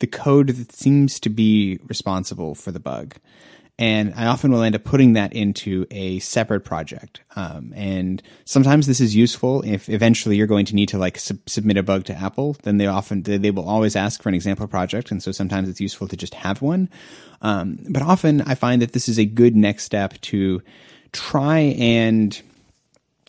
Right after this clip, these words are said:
isolate the areas where the bug could be happening, and then it lets you much more dynamically and much more quickly, um, try different scenarios for that app, that you don't have to, like, have the whole app get spun up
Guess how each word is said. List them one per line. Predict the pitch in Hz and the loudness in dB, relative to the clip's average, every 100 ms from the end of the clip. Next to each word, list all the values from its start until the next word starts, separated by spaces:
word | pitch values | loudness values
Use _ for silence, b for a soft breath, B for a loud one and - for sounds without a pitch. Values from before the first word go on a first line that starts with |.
| - - | -16 2
isolate | 156 - 143 127 123 _ | 2 4 4 4 2 _
the | 113 107 - | 2 2 2
areas | 117 127 120 113 110 | 2 4 4 2 0
where | |
the | 92 | -2
bug | 110 104 98 | -2 -2 -4
could | 107 | -6
be | |
happening, | 90 104 101 135 135 139 | -4 -4 -2 0 2 0
and | 117 110 | 0 2
then | |
it | 107 | 2
lets | 110 123 127 - | 2 2 2 2
you | 117 113 110 - - | 4 4 4 -2 2
much | 135 139 | 4 6
more | 131 120 | 6 6
dynamically | 104 98 98 101 - 90 87 | 6 4 4 2 0 -2 -2
and | 95 | 0
much | 101 104 - | 0 0 0
more | 98 90 | 0 -2
quickly, | - 196 196 101 87 85 b b b b _ | 0 0 2 0 0 -4 b b b b _
um, | 107 98 95 - | -2 0 -2 -4
try | - - 147 135 135 | -8 0 2 4 2
different | 120 123 120 113 110 101 - | 2 0 2 4 4 2 -2
scenarios | - - 110 104 101 95 90 82 76 - - | -4 2 4 4 4 2 0 -4 -6 -8 -12
for | - - 107 | -14 0 2
that | 92 76 | 2 -2
app, | 57 - - | -6 -12 -8
that | 104 | 0
you | 117 | 4
don't | 123 | 4
have | 107 110 - | 4 -2 -2
to, | 107 | -2
like, | 95 - _ 117 | -2 -6 _ -12
have | - 120 110 | -2 0 2
the | 110 | 2
whole | 101 120 110 | 2 4 4
app | 104 104 - | 2 -2 -2
get | 107 - | -4 -2
spun | - 107 | -2 0
up | 101 92 | 2 -2